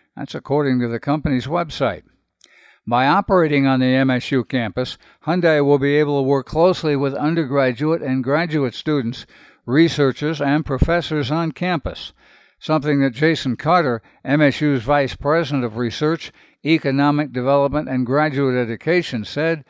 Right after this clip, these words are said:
he's excited about. The U S economy added four hundred twenty-eight thousand jobs in April,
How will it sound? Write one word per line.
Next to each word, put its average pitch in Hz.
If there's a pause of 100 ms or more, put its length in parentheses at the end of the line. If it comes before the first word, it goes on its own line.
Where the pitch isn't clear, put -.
(300)
he's 147
excited 120
about. 92 (2000)
The 139
U 208
S 190
economy 165
added 143
four 185
hundred 160
twenty-eight 170
thousand 165
jobs 143
in 120
April, 143